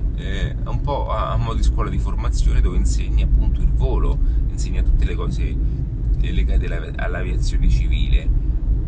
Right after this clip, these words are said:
Mm, e credo che, eh, que-, questa su-, questo suo mo-, modo di insegnare, questa sua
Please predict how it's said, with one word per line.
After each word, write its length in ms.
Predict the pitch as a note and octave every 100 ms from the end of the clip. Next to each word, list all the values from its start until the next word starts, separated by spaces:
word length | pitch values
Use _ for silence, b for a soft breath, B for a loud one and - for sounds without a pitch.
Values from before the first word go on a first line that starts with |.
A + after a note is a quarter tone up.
| -
Mm, 280 | - B2 - - -
e 180 | - -
credo 380 | C3 - -
che, 260 | - - -
eh, 100 | -
que-, 240 | - - -
questa 360 | A#2+ A2+ A2+
su-, 220 | - A2+
questo 300 | A2 A2+ -
suo 220 | - - A2
mo-, 320 | G#2+ A2 G#2+
modo 340 | - A2 G2
di 120 | F#2
insegnare, 680 | F#2+ - - - - G#2+ -
questa 320 | - - -
sua 380 | - - G2+ E2+